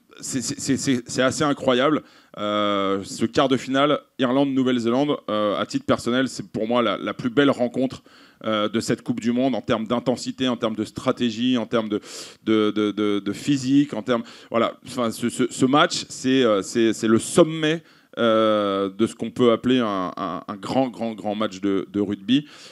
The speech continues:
Euh, ça s'est joué à rien pour les Irlandais. Ça s'est vraiment joué à rien. Euh, je crois que, euh, depuis, euh, maintenant trois ans, euh, cette équipe d'Irlande, elle truste le,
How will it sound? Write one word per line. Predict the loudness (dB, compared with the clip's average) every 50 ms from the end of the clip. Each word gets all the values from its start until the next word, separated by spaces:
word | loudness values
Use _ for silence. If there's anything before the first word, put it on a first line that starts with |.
| -20 -10 -4
Euh, | -2 0 0 2 2 2 2 0 0 0 0 -2
ça | 0 -2 -4
s'est | -2 0 -2
joué | 2 6 6 6
à | 6
rien | 6 4 2 2 0
pour | 2 2 2
les | 2 2 2
Irlandais. | 2 0 2 2 0 0 0 -2 -2 -6 -20 -20 _
Ça | -6 -6 -4
s'est | -2 -2 -2
vraiment | 0 0 2 2 2 2
joué | 0 2 2 2
à | 4 2
rien. | 2 0 0 0 -2 -2 -4 -6 -4
Euh, | -2 0 2 2 2 2 0 0 -2 -4 -6
je | -10
crois | -8 2 4 4 4
que, | 4 2 2 2 4 4 2 2 0 -4 -8 -20 -20 -20 -14 -6
euh, | -2 -2 -2
depuis, | 2 0 0 0 0 -4 -2 2 2 2
euh, | 2 2
maintenant | 0 -4 -6 -4 -2 -2 0 0 -2 -4
trois | -4 -6 -2 4 4 4 4 4
ans, | 2 0 0 0 0 0 0
euh, | 0 -2 -2
cette | -4 -6 -8 -6 -8
équipe | -8 -8 -10 -10
d'Irlande, | -4 -4 -2 0 0 0 0 -2
elle | -4 -6
truste | -2 -2 -2 -2 -2 -4 -4
le, | -2 0 0 0 0 -2 -4